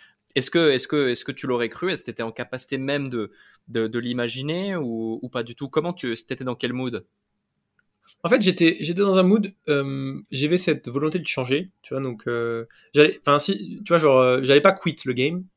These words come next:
Speaker 2: euh, juste, je pense, j'aurais perdu beaucoup de temps. Euh, et, et ça m'a acheté du temps, et ça, c'est trop précieux, parce que le temps, c'est ce qu'il y a de plus précieux, tu vois.
Speaker 1: Hmm.
Speaker 2: Et, et, donc, j'aurais pas quit, euh,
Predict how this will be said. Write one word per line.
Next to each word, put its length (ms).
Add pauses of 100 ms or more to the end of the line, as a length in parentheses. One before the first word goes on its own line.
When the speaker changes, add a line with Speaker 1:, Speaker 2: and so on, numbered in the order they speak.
(120)
Speaker 2:
euh, 280
juste, 340
je 80
pense, 180
j'aurais 220
perdu 220
beaucoup 240
de 40
temps. 180 (460)
Euh, 480
et, 500
et 40
ça 140
m'a 80
acheté 220
du 120
temps, 140
et 40
ça, 120
c'est 120
trop 160
précieux, 300
parce 180
que 420 (340)
le 100
temps, 100
c'est 120
ce 60
qu'il 80
y 0
a 20
de 40
plus 100
précieux, 260
tu 100
vois. 80 (160)
Speaker 1:
Hmm. 240
Speaker 2:
Et, 600
et, 40
donc, 180
j'aurais 160
pas 120
quit, 220 (460)
euh, 340